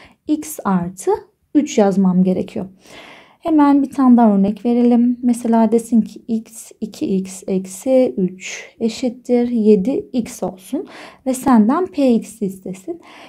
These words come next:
İçerisindeki ifade x'ten farklı, dışını içine benzetemiyorum. Benzetemiyor isem içerisindeki fonksiyonun, yani iki x eksi üçün tersini almam gerekiyor. Tersini alalım.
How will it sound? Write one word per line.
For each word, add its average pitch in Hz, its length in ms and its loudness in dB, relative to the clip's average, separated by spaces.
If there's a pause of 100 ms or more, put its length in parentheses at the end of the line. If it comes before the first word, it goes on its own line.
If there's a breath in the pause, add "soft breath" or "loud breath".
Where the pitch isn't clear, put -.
(120 loud breath)
İçerisindeki 277 680 -2
ifade 277 380 -2
x'ten 302 400 -2
farklı, 285 560 -4
dışını 339 320 0
içine 302 360 2
benzetemiyorum. 302 840 4 (800 loud breath)
Benzetemiyor 254 840 2
isem 190 500 -6
içerisindeki 247 800 0
fonksiyonun, 196 800 2
yani 220 340 4
iki 196 380 -4
x - 300 -6
eksi - 360 -6
üçün 427 400 -6
tersini 262 480 0
almam 196 440 6
gerekiyor. 180 420 -4 (440 loud breath)
Tersini 277 480 0
alalım. 233 400 2